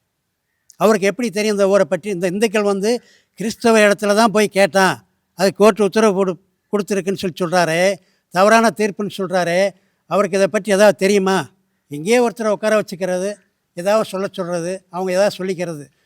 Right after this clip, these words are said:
உண்மையான ந-, தகவல் என்னன்னா, இந்த ஊர்ல வந்து நடக்கிற சம்பவங்கள் என்ன, யாரு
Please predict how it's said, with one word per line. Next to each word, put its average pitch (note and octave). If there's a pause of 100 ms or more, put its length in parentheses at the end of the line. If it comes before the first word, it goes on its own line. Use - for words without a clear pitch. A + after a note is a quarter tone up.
(280)
உண்மையான A3+
ந-, F#3+ (160)
தகவல் G3
என்னன்னா, F3
இந்த F3+ (100)
ஊர்ல G3+
வந்து F#3
நடக்கிற E3+ (120)
சம்பவங்கள் E3
என்ன, C#3 (1040)
யாரு G#3+